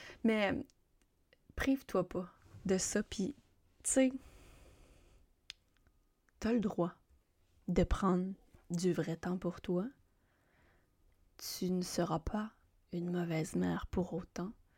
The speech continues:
Tes enfants ne t'en voudront pas. Puis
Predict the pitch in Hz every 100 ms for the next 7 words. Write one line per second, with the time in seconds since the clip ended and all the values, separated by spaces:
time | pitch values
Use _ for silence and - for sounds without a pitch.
0 | _ - - - - 190 185 185 175 -
1 | 190 175 175 165 180 185 185 190 180 -
2 | 202 247 - _ _ _ - 190